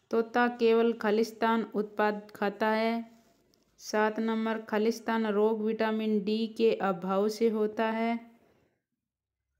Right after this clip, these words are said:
आठ नंबर, धान के दोनों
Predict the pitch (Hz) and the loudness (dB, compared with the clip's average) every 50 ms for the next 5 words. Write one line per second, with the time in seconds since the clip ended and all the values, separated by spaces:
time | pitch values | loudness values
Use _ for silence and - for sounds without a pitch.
0 | _ 226 202 214 226 226 226 226 226 226 226 226 226 226 226 226 226 226 226 - | _ 0 2 2 2 2 0 -2 0 0 0 2 2 2 0 0 -2 -4 -8 -14
1 | - _ _ _ _ _ _ _ _ _ _ _ _ _ _ - 180 175 190 196 | -20 _ _ _ _ _ _ _ _ _ _ _ _ _ _ -8 -6 -2 0 2
2 | 208 220 233 240 240 247 233 240 240 240 240 233 214 202 190 185 220 226 226 226 | 4 4 6 6 4 4 2 2 4 4 4 4 4 2 0 2 2 4 4 4
3 | 233 233 240 240 240 - | 4 4 4 4 2 2